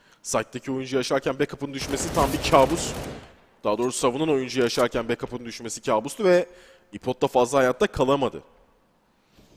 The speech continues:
Üçe üç. İki tane entry. Rampa tarafından alınıyor. Artık rampa kontrolü Çamlıca Espor lehine. Canka buraya gelecek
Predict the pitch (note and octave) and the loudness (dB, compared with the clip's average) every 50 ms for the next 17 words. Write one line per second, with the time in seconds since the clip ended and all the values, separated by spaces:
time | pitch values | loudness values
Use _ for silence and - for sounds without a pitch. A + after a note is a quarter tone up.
0 | _ _ _ _ _ _ _ _ _ _ _ _ - - - - - - - F#2+ | _ _ _ _ _ _ _ _ _ _ _ _ -20 -20 -20 -18 -14 -12 -10 -10
1 | F#2+ G2 F#2 - - - - _ _ _ _ _ _ _ _ _ _ _ _ _ | -10 -10 -10 -12 -12 -14 -14 _ _ _ _ _ _ _ _ _ _ _ _ _
2 | - - - A2 F#2+ G2 G2 F#2+ F#2+ G2 G2 - G#2+ F#2+ F2 - _ _ _ _ | -20 -10 -6 -6 -6 -6 -6 -10 -12 -12 -14 -12 -10 -10 -10 -12 _ _ _ _
3 | _ - - - - _ _ _ _ _ - - - - - - - - _ _ | _ -20 -20 -20 -20 _ _ _ _ _ -20 -20 -20 -20 -20 -20 -20 -20 _ _
4 | _ _ _ _ _ _ _ _ _ - - - - - F2+ - F#2 F2 F2 E2+ | _ _ _ _ _ _ _ _ _ -20 -20 -20 -18 -16 -14 -10 -10 -10 -10 -10
5 | F#2 F#2 F#2+ A2 A2 A2 G2+ G2 G2+ G#2 G2+ G2+ G2 F#2+ A2 B2+ - - D#2 D#2 | -12 -12 -10 -10 -8 -8 -8 -8 -8 -8 -6 -6 -6 -6 -6 -8 -10 -12 -14 -14
6 | D#2+ - - - G2 F2+ F2 - G2+ - - F#2+ F2+ - F#2+ F#2 F#2+ A2 A2+ A2 | -14 -14 -14 -12 -10 -10 -10 -10 -12 -12 -14 -14 -14 -14 -14 -12 -10 -10 -10 -10
7 | - - F#2+ E2 E2+ F#2 - G2+ F#2 F#2+ F#2+ - - - G#2 G2+ F#2+ F#2 F2+ G2 | -10 -10 -10 -10 -10 -10 -10 -8 -8 -8 -8 -10 -10 -10 -10 -8 -8 -8 -10 -8
8 | G2+ A2+ A#2+ C3+ - _ _ _ _ _ _ _ _ - - - - - - F2 | -8 -8 -8 -10 -12 _ _ _ _ _ _ _ _ -20 -20 -20 -16 -14 -14 -12
9 | F2 G2 G2 G2 G2 A#2+ D3 E3+ B3 | -8 -8 -8 -8 -8 -8 -8 -8 -8